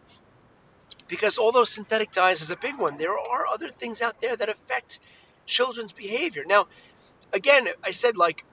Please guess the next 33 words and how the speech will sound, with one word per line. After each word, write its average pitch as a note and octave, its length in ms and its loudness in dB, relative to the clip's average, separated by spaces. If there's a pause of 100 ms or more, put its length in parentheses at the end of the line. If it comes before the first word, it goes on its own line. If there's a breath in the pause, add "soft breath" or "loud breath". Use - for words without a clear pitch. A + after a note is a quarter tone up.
(100)
um, F3 200 -16
remember, A3 400 -2
this E3 160 -4
can C4+ 140 -4
affect B3 380 -2
you. A3 300 -2
Like, E3+ 180 -4
if F3+ 80 -8 (120)
you C#4+ 200 -2
have C#4+ 140 -2
no G3+ 160 0
attention F#3 400 -6
span, A#2+ 300 -10
if B2+ 260 -16
you G4 120 -4
feel F#3+ 200 -2
like D3 220 0
you're C#3 120 -8
hy-, C#3+ 340 -6
hyperactive, B2+ 600 -8 (460 loud breath)
um, C#3 240 0 (120)
if D#3+ 220 -12
you E4 100 -10
feel G3+ 260 -2
like D#3+ 200 0
you D3+ 60 -16
get - 220 -10
frustrated C#3+ 440 -6
easily, B2+ 280 -8
if - 120 -16
you - 120 -6
feel A#3 220 6
like E3+ 280 4